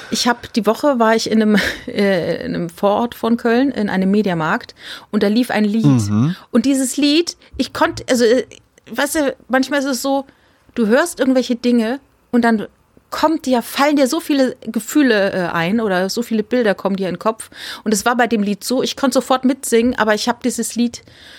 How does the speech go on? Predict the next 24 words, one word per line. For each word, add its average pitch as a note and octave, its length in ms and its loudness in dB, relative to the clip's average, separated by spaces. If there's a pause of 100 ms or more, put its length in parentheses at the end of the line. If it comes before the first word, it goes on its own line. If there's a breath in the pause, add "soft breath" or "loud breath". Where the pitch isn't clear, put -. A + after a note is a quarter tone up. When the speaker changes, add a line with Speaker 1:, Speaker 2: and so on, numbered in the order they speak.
(840 loud breath)
Speaker 1:
äh, C4+ 260 2
lass C#4 220 0
mich C4+ 160 0
lügen, A#3 340 -2
vierzig C#4+ 340 -6
Jahre A#3 220 -2
nicht G#3+ 140 -6
gehört. E3 360 -12 (1080)
Speaker 2:
Oh. D#3 420 2
Speaker 1:
Und, A3 300 -2
äh, G#3+ 80 -2
das A3 200 -4
lief D4 280 -2
da G3+ 220 0
und A3+ 180 -6
das A3+ 120 -6
möchte A#3 200 -4
ich A3+ 100 -10
heute A3+ 280 -2
auf - 200 -10
ein, G3+ 240 -4
unsere - 220 -10
Tanzliste G3 560 -10
machen. D3 320 -14